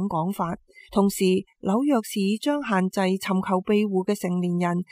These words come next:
只能夠停留六十日。市長話，因為收容所嘅空間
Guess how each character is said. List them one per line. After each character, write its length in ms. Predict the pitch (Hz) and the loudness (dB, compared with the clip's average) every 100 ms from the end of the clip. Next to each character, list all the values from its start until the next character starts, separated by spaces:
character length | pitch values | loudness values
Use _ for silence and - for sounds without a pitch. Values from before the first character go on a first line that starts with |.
| - - | -14 -2
只 140 | 294 | 2
能 180 | 262 190 | 4 2
夠 240 | 196 190 | 2 2
停 240 | 196 180 180 | 0 0 2
留 240 | 175 175 | 2 0
六 160 | 185 180 | -2 -4
十 100 | - 180 | -4 -4
日。 200 | 180 175 - _ _ | -2 -2 -4 _ _
市 160 | - 202 | -4 -2
長 240 | 202 185 | 0 2
話， 240 | 220 190 185 _ _ - | 2 2 0 _ _ -4
因 120 | 320 | 0
為 220 | 262 196 | 2 0
收 240 | 202 277 240 | 0 -2 0
容 220 | 175 170 | 0 0
所 220 | 185 202 | 0 0
嘅 140 | 214 | 0
空 220 | 202 220 220 | 0 0 0
間 320 | 214 208 | 0 0